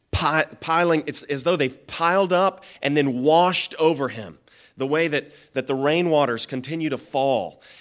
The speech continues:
And if it rains too much in one place and one time, suddenly you've got these flash floods. And it's as though David is speaking of his perception. I think he's perceiving the guilt of his sin.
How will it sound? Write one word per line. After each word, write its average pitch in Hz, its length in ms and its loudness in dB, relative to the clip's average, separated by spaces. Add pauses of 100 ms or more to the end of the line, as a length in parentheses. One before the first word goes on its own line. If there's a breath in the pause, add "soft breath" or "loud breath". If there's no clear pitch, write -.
And 135 120 0
if 143 120 -2
it 151 100 -6
rains 160 320 0
too 190 240 -2
much 165 460 0
in 131 160 -6
one 160 240 0
place 175 380 -2
and 139 200 -4
one 165 220 2
time, 170 400 0 (180 loud breath)
suddenly 165 460 -2
you've 135 160 -6
got 143 160 -2
these 131 180 -6
flash 160 460 -2
floods. 147 640 -2 (480 loud breath)
And 143 140 -2
it's 147 140 -4
as 151 120 -6
though 185 140 4
David 170 320 0
is 135 220 -4 (180 loud breath)
speaking 185 560 -2
of 139 80 -4
his 180 200 0
perception. - 640 -2
I 147 100 -6
think - 160 -10
he's 170 120 -6
perceiving 165 640 -6
the 127 80 -6
guilt 143 340 0
of 104 100 -8
his 104 120 -8
sin. 104 320 -6